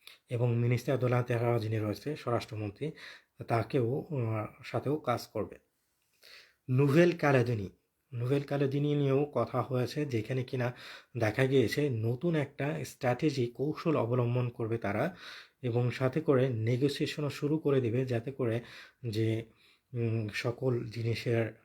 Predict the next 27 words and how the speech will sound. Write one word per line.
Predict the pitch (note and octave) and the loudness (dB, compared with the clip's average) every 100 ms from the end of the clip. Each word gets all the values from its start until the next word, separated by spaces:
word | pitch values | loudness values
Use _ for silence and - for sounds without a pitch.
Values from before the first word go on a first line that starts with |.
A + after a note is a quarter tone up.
| B2 | -6
তারা | A2+ | -6
পরিকল্পনা | A2+ C#3 D3 D3+ C#3+ C3+ | -4 -2 0 0 0 -2
করেছিল | C3 A#2 - D3+ | -2 -4 -4 -4
সেভাবে | - A#2+ A2+ A#2+ | -4 -2 0 0
যাতে | A2 G#2 | -2 -4
করে | - A2+ | -4 -4
তারা | A#2 G#2 A#2+ - - - - | -2 -2 -2 -6 -16 -20 -2
কাজ | C#3 C3 | -2 -2
করতে | - C#3 B2 | -2 -2 0
পারে। | G#2 G2+ F#2+ | 0 0 0
এবং | A#2+ A2+ B2+ G#2 | -2 0 -2 -2
জানুয়ারি | A2+ A#2 C#3 | -2 -2 0
মাসের | D#3 D3+ D#3 | -2 -2 -4
শেষের | - A#2+ E3 D#3 | -4 -4 -4 -2
দিকে, | A#2+ G#2+ D3 - - - _ - | -2 0 -2 -4 -16 -20 _ -2
আহ, | A#2+ A2 | 0 0
প্রধানমন্ত্রী | - B2 A#2+ D3+ C#3+ C#3+ C#3 | -2 0 2 2 2 0 -2
ইনভাইট | C3 A#2+ C3 B2 A2 C#3 F3+ | -4 -2 -2 -2 2 2 2
করবে | - C3 A2 G#2 D#3+ G3 F#3+ B2+ | 0 -2 0 2 0 0 -4 -6
সেখানকার | - B2 A2+ C3+ B2+ A#2 B2 - - _ | -6 -8 -6 -6 -2 -2 -2 -6 -20 _
যে | A#2+ | -4
মন্ত্রী | A2+ C3 C3+ | 0 0 2
রয়েছে | C#3+ C3+ B2+ C3+ | 4 6 4 0
বা | A#2+ A#2+ A#2+ | 0 0 0
এমপি | B2 B2+ | -2 0
রয়েছে | C#3 B2 - | 2 2 -2
তাদেরকে, | B2+ A2+ A#2 A#2 D3+ | -6 -2 -2 0 -2